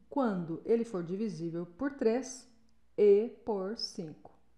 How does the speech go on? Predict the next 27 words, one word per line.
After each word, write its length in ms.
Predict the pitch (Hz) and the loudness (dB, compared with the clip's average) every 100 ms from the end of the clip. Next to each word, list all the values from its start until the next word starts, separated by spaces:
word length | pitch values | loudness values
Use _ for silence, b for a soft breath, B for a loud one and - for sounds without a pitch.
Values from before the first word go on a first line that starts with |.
| _ _ _ _ _ _ _ _ _ _ _ | _ _ _ _ _ _ _ _ _ _ _
Mais 260 | 285 330 254 | -2 0 2
uma 160 | 208 | 0
vez, 380 | 170 220 247 247 | 6 8 8 4
precisamos 580 | 233 226 240 208 196 170 | -6 -6 -4 -2 -2 -2
aqui 380 | 165 - 254 254 | -4 -2 -2 -2
da 140 | 247 | -2
regrinha 800 | 233 269 220 156 180 202 240 269 | 0 0 0 -2 -2 0 0 0
de 200 | 247 247 | 0 -2
divisibilidade 1120 | 185 220 269 269 214 196 226 247 190 185 180 | -2 -2 0 -2 0 0 -2 0 0 -2 -2
por 120 | 269 | -6
três, 480 | 269 196 180 - - _ _ _ _ _ _ _ | -4 -4 -6 -8 -18 _ _ _ _ _ _ _
que 200 | - 320 | -4 0
é 260 | 233 226 - | 2 0 -2
a 80 | 247 | -10
seguinte: 600 | - 294 294 214 180 170 | -10 -6 -4 -4 -6 -12
soma 360 | - 190 185 180 | -8 -4 -4 -4
os 100 | 170 | -4
algarismos 920 | 170 165 196 277 311 302 339 - - _ _ _ _ _ _ _ _ | -4 -4 0 0 0 -2 -6 -10 -18 _ _ _ _ _ _ _ _
e 80 | 320 | -8
vê 340 | 349 285 254 - - - _ _ _ _ _ _ | -2 0 -2 -6 -20 -20 _ _ _ _ _ _
se 180 | - 294 | -6 -4
a 60 | |
soma 520 | 294 - 170 170 208 247 - - | -4 -4 -4 -4 -8 -10 -12 -6
é 180 | 185 | -4
divisível 540 | 165 180 233 208 185 170 | -4 -4 -4 -2 -4 -6
por 160 | 175 | -8
três. 440 | 170 233 160 - | -4 -2 -2 -8